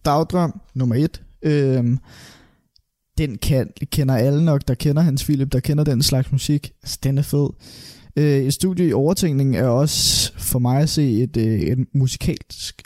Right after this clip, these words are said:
mesterværk. Fuldstændig. Altså, der rammer han spot on. Og så til sidst, Så Blå. Men altså, generelt, alle sammen er, er virkelig nogle bangers, og han er bare fed, og det, det er også fedt at se, at han ligesom gik en anden vej i forhold til, hvad man troede, øh, når man kiggede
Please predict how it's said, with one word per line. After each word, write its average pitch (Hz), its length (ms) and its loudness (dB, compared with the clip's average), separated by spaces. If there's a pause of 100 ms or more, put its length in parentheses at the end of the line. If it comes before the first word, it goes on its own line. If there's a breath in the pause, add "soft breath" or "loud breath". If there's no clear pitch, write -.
mesterværk. 135 800 0
Fuldstændig. 127 520 -2
Altså, 127 180 -2
der 143 100 -2
rammer 131 280 2
han 135 120 0
spot 139 260 0
on. 127 180 0 (500 loud breath)
Og 156 80 0
så 175 120 0
til 165 140 0
sidst, - 400 0
Så - 180 0
Blå. 170 340 -2
Men 117 200 -2
altså, 127 240 -2 (120)
generelt, 147 460 0 (400 loud breath)
alle 143 180 2
sammen 123 300 0
er, 104 460 0
er 131 60 0
virkelig 131 320 0
nogle 123 160 0
bangers, 123 500 0
og 120 180 0 (360 soft breath)
han 135 140 0
er 135 120 2
bare 127 200 0
fed, 160 280 0
og 131 260 -2
det, 147 360 0
det 151 80 2
er 147 40 2
også 165 140 -2
fedt 180 180 0
at 170 80 2
se, 160 300 0
at 127 140 -2
han 139 160 2
ligesom 139 280 2
gik 143 240 -4
en 135 100 -2
anden 147 240 0
vej 131 140 2
i 131 80 2
forhold 135 300 0
til, 135 120 -2
hvad 127 100 2
man 127 120 0
troede, 127 640 0
øh, 120 220 0
når 120 80 2
man 120 120 0
kiggede 131 320 0